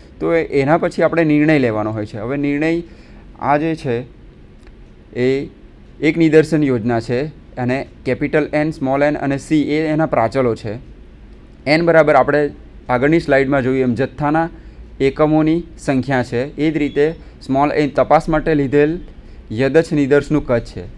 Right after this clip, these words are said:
અને ડી બરાબર એટલે કે સી ખામીયુક્ત એકમોની સંખ્યા. જો ડી એ less than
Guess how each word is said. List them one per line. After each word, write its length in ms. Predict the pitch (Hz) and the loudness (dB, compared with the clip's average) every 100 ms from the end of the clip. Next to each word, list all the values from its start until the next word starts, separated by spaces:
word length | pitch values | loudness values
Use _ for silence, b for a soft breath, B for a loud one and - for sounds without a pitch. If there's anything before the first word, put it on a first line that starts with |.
| - | -8
અને 320 | 123 131 160 - B B B B B B - 113 | -4 -4 -6 -12 B B B B B B -16 -2
ડી 180 | 143 175 | 0 2
બરાબર 480 | 156 147 135 139 151 - - - - - | 4 4 4 0 -2 -10 -20 -20 -20 -10
એટલે 240 | 123 143 | -4 -2
કે 120 | 143 | -2
સી 240 | 127 156 131 | 0 0 0
ખામીયુક્ત 1080 | - 127 143 160 156 - - - - - 135 | -2 0 2 2 2 -2 -16 -20 -20 -4 -2
એકમોની 440 | 139 147 143 147 | 0 0 2 2
સંખ્યા. 480 | 147 127 117 120 - - - B B B 110 101 | 0 -4 -4 -8 -10 -16 -20 B B B -14 0
જો 340 | 143 156 175 - - - - - - 117 113 | 2 2 -2 -12 -20 -20 -20 -20 -16 -6 -2
ડી 300 | 156 170 - | -2 -4 -4
એ 140 | 156 147 156 185 - - - - - - - - - | 0 0 0 -6 -18 -20 -20 -20 -20 -20 -20 -20 -8
less 320 | 117 131 143 | 0 2 2
than 200 | 120 165 | 2 2